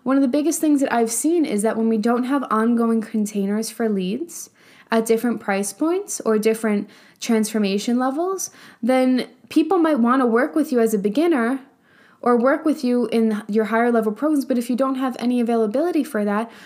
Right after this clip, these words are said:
or you're not launching it, they go to someone else, which is fine. I think that everybody can, you know, everybody who's made to work with me will eventually come, and that's beautiful, and I'm so excited for that, and I'll be here for it.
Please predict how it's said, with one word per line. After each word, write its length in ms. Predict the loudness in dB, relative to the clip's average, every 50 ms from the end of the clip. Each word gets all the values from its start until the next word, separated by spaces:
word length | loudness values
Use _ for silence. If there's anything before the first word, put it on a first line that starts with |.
| -14 -4
or 80 | -2 0
you're 100 | 2 2
not 160 | 2 2 2
launching 380 | 2 2 2 2 2 0 0 0
it, 100 | 0 0
they 80 | 0
go 160 | 0 0 2 0
to 80 | 0
someone 360 | 0 -2 0 0 2 2 2
else, 280 | 0 0 -2 -2 -4 -2
which 240 | -2 -2 -2 -2 -2
is 240 | -2 -2 -2 -2 -2
fine. 480 | -2 0 0 0 0 -2 -2 -2 -2
I 140 | -2 -2 -4
think 220 | -2 0 0 0
that 100 | 0 -2
everybody 480 | -2 -2 0 0 0 0 0 0 0 -2
can, 340 | -2 -4 -2 0 0 -2 -4 -8 -20 -20 -14 -4
you 120 | -2 0
know, 40 | 2
everybody 440 | 2 2 2 2 2 2 2 2 2
who's 160 | 2 2 2
made 200 | 2 2 2 0 0
to 100 | -2 0
work 180 | 0 0 0
with 160 | -2 -4 -4
me 120 | -2 -2 -2
will 160 | -2 -2 -2
eventually 500 | -2 -2 -2 -2 -4 -4 -6 -6 -6 -6
come, 320 | -6 -6 -4 -2 0 0 0
and 100 | -2 -2
that's 160 | -4 -6 -6
beautiful, 360 | -4 -2 -2 -2 -2 -2 -4
and 100 | -4 -2
I'm 80 | -4 -4
so 240 | -4 -4 -4 -4 -4
excited 460 | -4 -6 -4 -2 0 0 0 -2 -4
for 180 | -4 -4 -4
that, 160 | -4 -4 -4 -4
and 100 | -4 -4
I'll 60 | -4
be 240 | -2 -2 -2 -2 0
here 160 | -2 -4 -4
for 220 | -4 -6 -6 -6
it. 200 | -6 -8 -10 -12